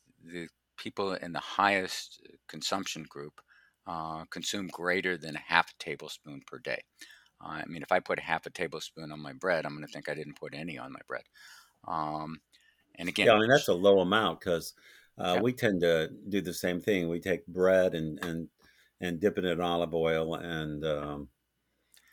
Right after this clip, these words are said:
Speaker 2: um,
Speaker 1: Yeah.
Speaker 2: eat that
Speaker 1: Yeah,
Speaker 2: at night, you know.
Speaker 1: y-, y-, you have,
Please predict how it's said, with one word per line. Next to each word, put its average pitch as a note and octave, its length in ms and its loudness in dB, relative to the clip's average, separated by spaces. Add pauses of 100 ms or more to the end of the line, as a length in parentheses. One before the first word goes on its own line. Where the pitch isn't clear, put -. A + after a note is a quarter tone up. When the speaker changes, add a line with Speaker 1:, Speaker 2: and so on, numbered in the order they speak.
(260)
Speaker 2:
um, - 340 -20
Speaker 1:
Yeah. D3 140 -16
Speaker 2:
eat F#2+ 180 -4
that G2 200 6
Speaker 1:
Yeah, - 20 4
Speaker 2:
at E2 100 -2
night, C2+ 300 -8
you D#2 140 -12
know. D2 80 -12
Speaker 1:
y-, G2+ 140 -4
y-, G#2 220 -4
you G#2 120 -10
have, G2 400 2